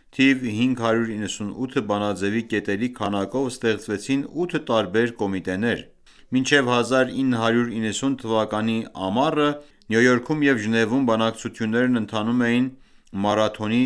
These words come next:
տեսքով, քանի որ Սադամը փորձում էր հասնել այն նպատակներին, որոնց չէր կարողացել հասնել պատերազմում։ Ուստի այս բանակցություններում Սադամի վարչակարգի ներկայացուցիչները բարձրացրեցին իրենց նախկին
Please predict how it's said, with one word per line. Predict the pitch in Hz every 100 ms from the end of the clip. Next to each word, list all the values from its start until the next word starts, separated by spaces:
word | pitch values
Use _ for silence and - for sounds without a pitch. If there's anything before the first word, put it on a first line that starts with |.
| 123
տեսքով, | - 104 - 151 139 - - - - -
քանի | 135 185
որ | 208 196
Սադամը | - 139 131 123 170 175
փորձում | 175 135 131 170 165
էր | 135
հասնել | 117 117 - 147
այն | 135 139
նպատակներին, | 131 120 117 117 110 107 113 156 113 - - - 104
որոնց | 107 127 -
չէր | - 165 160
կարողացել | 123 110 104 104 95 110 95 80
հասնել | 87 90 - 95 92 85
պատերազմում։ | - 87 90 87 82 85 85 71 - _ _ -
Ուստի | 113 - 147 147 147 - -
այս | 120 117 101
բանակցություններում | 107 110 110 - 107 - 104 101 120 151
Սադամի | 139 120 104 107 117
վարչակարգի | 123 107 104 110 101 101 95 123
ներկայացուցիչները | 120 107 104 104 101 95 - 92 - 127 120 117 - - - -
բարձրացրեցին | 87 101 104 113 107 - 107 101 160 170 165 -
իրենց | 104 107 113 -
նախկին | 104 98 - 147 170